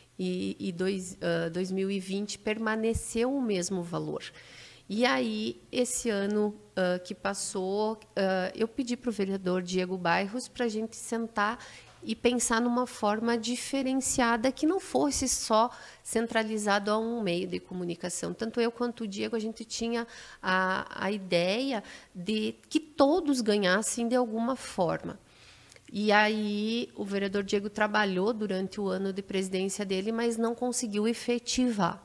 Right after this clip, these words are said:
E aí, ele não renovou o contrato, e aí, no meu, no meu ano, né, eu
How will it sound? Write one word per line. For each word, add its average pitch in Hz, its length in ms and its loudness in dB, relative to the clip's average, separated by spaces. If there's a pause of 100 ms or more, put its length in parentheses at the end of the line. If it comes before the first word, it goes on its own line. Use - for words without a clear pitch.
(180)
E 185 140 -2
aí, 190 500 -2 (320)
ele 202 200 2
não 185 240 4
renovou 196 420 2
o 196 40 -2
contrato, 226 600 -2
e 269 120 -2
aí, 277 180 -2
no 269 100 0
meu, 262 480 0
no 226 140 2
meu 220 320 0
ano, 208 420 0 (160)
né, 196 440 -2 (160)
eu 208 480 -2